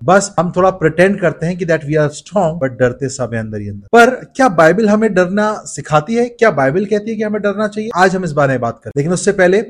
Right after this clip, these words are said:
अगर आपने मेरा पिछला वीडियो नहीं देखा जिसमें मैंने बात करी है about thoughts के बारे में, जाके देखिए, link आपके सामने है। दोस्तों, अगर हम डर के बारे में थोड़ा पढ़े तो Greek वर्ड में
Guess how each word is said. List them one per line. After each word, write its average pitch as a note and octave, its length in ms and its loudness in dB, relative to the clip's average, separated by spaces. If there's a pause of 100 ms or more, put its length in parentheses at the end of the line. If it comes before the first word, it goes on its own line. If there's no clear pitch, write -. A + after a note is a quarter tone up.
(200)
अगर D3 180 2
आपने E3+ 160 4 (240)
मेरा E3 140 0
पिछला E3 340 -4
वीडियो F3 260 0
नहीं D#3+ 200 -4
देखा F3 240 -2
जिसमें D#3+ 260 -8
मैंने D#3 120 -6
बात D3 340 -2
करी D#3+ 200 -2
है D#3+ 200 -4 (100)
about C#3+ 320 2 (140)
thoughts G3+ 240 4
के F#3+ 120 -2
बारे C3 240 2
में, D3+ 240 -8 (100)
जाके C3 380 -6
देखिए, C#3 360 -4
link C#3+ 300 -4
आपके C3+ 240 -8
सामने D3 360 -8
है। E3 200 -6
दोस्तों, F#3 300 0
अगर G#3+ 100 0
हम G3 120 -2
डर D3+ 180 4
के F#3 160 -2
बारे D#3 260 0
में E3+ 160 -8
थोड़ा E3+ 100 -2
पढ़े D#3 280 -4
तो D#3+ 140 -6
Greek C#3 480 -6
वर्ड D#3+ 140 -2
में E3 80 -6